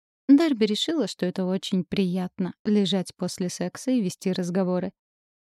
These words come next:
Насколько давно? Месяцев девять, наверное, или десять. Разглядывая высокий кессонный потолок, Зейн решил, что слишком устал для более точных подсчетов. У меня была девушка. Ничего серьезного, но мы встречались.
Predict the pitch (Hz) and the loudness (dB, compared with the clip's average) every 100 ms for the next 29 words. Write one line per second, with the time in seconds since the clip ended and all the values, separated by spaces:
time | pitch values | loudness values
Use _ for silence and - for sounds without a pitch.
0 | _ 214 226 - 196 180 190 180 175 185 | _ 4 4 2 -2 -2 -2 -2 -2 -2
1 | 254 _ _ _ _ _ 240 190 165 180 | -4 _ _ _ _ _ 6 6 2 -6
2 | - 175 170 190 214 - 196 185 185 180 | -6 -4 0 2 2 0 0 2 2 2
3 | 190 180 185 185 165 196 - - - _ | 0 0 0 0 0 0 -2 -10 -12 _
4 | _ _ _ _ 202 190 175 190 185 180 | _ _ _ _ -2 -2 2 0 0 0
5 | 185 180 - 190 - 180 - 185 - 190 | 0 -2 -2 -4 -2 -8 -4 -6 -4 -2
6 | 185 180 180 185 190 202 226 - - 185 | 0 -2 -4 -4 -2 -2 -2 -6 -4 0
7 | 208 202 208 - 269 262 - - _ - | 2 2 0 0 2 2 -2 -20 _ -14
8 | - 214 - - 208 185 - 208 226 - | -2 0 0 -2 0 0 0 0 0 0
9 | 185 175 175 180 185 185 185 190 - 190 | -2 0 -2 0 0 0 -2 -4 -2 -6
10 | - 185 - - 185 185 - _ _ _ | -4 -6 -6 -4 -4 -4 -10 _ _ _
11 | _ - 262 220 185 196 202 190 180 180 | _ 8 10 10 6 2 2 2 0 -4
12 | - 208 202 233 254 285 339 277 254 294 | -10 -12 2 4 6 4 2 2 6 6
13 | 190 185 185 185 190 - 202 233 214 175 | 4 2 2 0 0 -4 -8 -2 0 0
14 | 180 - | -4 -8